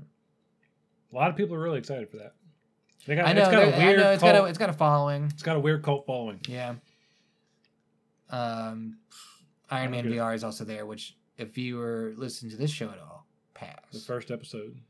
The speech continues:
Speaker 1: talked
Speaker 2: Fucking
Speaker 1: about that.
Speaker 2: pass. Okay, let's talk about the next one then.
Speaker 1: The big one. The big kahuna.
Speaker 2: The Last of Us Two, release date delayed.
Speaker 1: Originally was supposed to be, like, two weeks from now.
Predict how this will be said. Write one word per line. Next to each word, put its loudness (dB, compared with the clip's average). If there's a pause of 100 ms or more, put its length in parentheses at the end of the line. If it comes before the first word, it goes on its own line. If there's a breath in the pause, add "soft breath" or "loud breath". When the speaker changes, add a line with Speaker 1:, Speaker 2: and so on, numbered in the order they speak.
(320)
Speaker 1:
talked -14
Speaker 2:
Fucking -12
Speaker 1:
about -12
that. -16
Speaker 2:
pass. -20 (500)
Okay, 2 (180)
let's -8
talk 2
about -2
the -10
next -10
one -10
then. -20 (420)
Speaker 1:
The -14
big -4
one. -8 (720)
The -12
big -8
kahuna. -14 (1000)
Speaker 2:
The -12
Last -2
of -8
Us -6
Two, 0 (280)
release -2
date -6 (520)
delayed. 4
Speaker 1:
Originally 0 (500)
was -12
supposed -2
to -12
be, 0
like, 0 (200)
two -4
weeks -2
from -12
now. -14